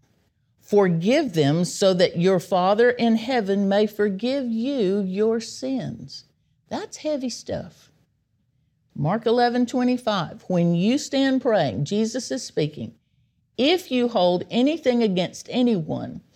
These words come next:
forgive them so that your Father in heaven may forgive you your sins." What's he saying? He's saying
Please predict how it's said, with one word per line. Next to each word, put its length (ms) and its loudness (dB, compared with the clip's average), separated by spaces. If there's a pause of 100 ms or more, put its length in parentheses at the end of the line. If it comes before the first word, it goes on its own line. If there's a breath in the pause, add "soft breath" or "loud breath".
(260)
forgive 640 0
them 380 -2 (220)
so 320 0
that 280 2
your 300 2
Father 500 0
in 340 0 (100)
heaven 600 -2 (240)
may 320 2
forgive 560 -2
you 640 -2 (200)
your 400 -2
sins." 800 -6 (480)
What's 240 -4
he 120 -4
saying? 640 -6 (520)
He's 260 -4
saying 400 -2